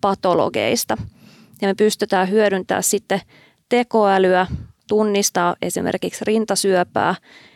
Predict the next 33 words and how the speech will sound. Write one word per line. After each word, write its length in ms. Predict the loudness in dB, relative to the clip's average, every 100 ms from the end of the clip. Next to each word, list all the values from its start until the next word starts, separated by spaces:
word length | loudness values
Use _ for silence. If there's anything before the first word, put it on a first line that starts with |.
| _
ja 60 | 0
sitten 360 | 0 0 2
lähettää 640 | 2 2 0 0 0 0 -2 -10 _ _ -12
myöskin 460 | -2 0 0 0 -2
niin 200 | -2 -4
kuin 200 | -4 -4
sitä 280 | -2 -2 -4 -6 _ _ _ -20 -4
dataa 380 | -2 0 0 2
ja 100 | 2 2
tietoa 420 | 2 2 0 0
sitten 300 | -2 -2 -2
sinne 260 | 0 0 0
paikallisille 880 | 0 2 2 2 2 2 0 2 2
lääkäreille, 560 | 2 2 0 0 2 2
jotka 260 | 2 2 2
ei 140 | 4
ole 80 | 2
patologeja, 640 | 0 0 0 0 0 0 0
antaa 260 | 0 -2 -2
sitten 340 | -4 -4 -6 -6 -20 _
suosituksia 840 | 0 2 2 0 -4 -4 -2 0
siellä 320 | 2 2 2 2
jatkohoidosta. 880 | 0 0 -2 0 0 0 -2 -4 -8 -14 -20 -20 -8 -6
Että 140 | -2
tavallaan 420 | 0 0 2 2
myöskin 320 | 0 -2 -2 -2
sellaisissa 540 | 0 2 0 -2 -4 0
paikoissa, 580 | 0 2 0 0 0
jos 220 | -2 -2 -4
ei 140 | 0
ole 200 | 2 2
sitä 320 | 0 0 0
osaamista, 640 | 0 0 -2 -2 -4 -6